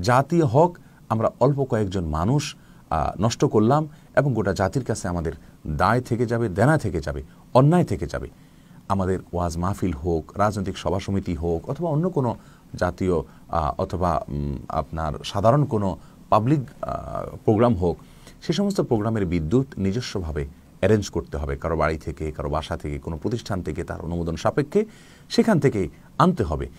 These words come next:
মেইন লাইন থেকে আমার মনে চাইলো, আমি গায়ের জোরে, হয়তো কেউ কিছু বলবে না, ধর্মীয় বিষয় অথবা প্রভাবশালী রাজনৈতিক, আহ, দল, আহ, এ কারণে হয়তো কেউ কিছু বলবে না, আমি লাইন টেনে নিলাম। মনে রাখা উচিত, আমাদের প্রতিটা কাজের জন্য আল্লাহ সুবহানাহু ওয়া তাআলার কাছে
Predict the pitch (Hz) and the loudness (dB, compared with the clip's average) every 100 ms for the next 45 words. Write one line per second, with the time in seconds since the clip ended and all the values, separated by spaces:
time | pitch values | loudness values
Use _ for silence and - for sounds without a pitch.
0 | - - 139 214 214 202 190 185 156 147 | -12 2 6 8 8 6 6 2 2 2
1 | 143 147 156 165 127 - - - 107 117 | 2 2 2 2 0 -2 -12 -2 0 2
2 | 101 92 107 107 92 101 90 98 95 87 | 0 2 4 4 4 2 2 0 -4 -2
3 | 92 87 92 87 95 110 92 82 92 92 | -2 -2 0 2 2 2 0 -2 -2 -2
4 | 87 80 - 98 82 - 85 87 80 - | -2 -4 -6 -4 -2 -2 -2 -2 -2 -4
5 | - - 87 95 104 - 90 85 87 90 | -20 -6 0 0 0 -2 -2 0 0 -2
6 | 82 87 - - - - 80 73 - 98 | -4 -6 -8 -20 -20 -8 -4 -4 0 4
7 | 95 87 - - - 76 - 151 175 165 | 4 4 -4 -20 -8 -6 -2 0 2 2
8 | 151 165 165 156 160 160 165 185 185 - | 0 0 0 0 0 2 4 4 0 -2
9 | 123 113 92 113 120 98 80 71 69 - | -2 -2 -2 -2 -2 -2 -2 -4 -6 -6
10 | 101 110 120 147 147 196 - - - - | -6 -4 -2 -4 -2 -4 -6 -20 -20 -20
11 | - 110 127 131 - 214 240 - - 107 | -4 -2 0 -2 0 0 0 -2 -2 2
12 | 120 123 101 87 69 - - - - 104 | 4 4 2 -2 -4 -10 -20 -18 -4 -2
13 | 113 107 101 85 85 - | -2 -4 -4 -4 -6 -8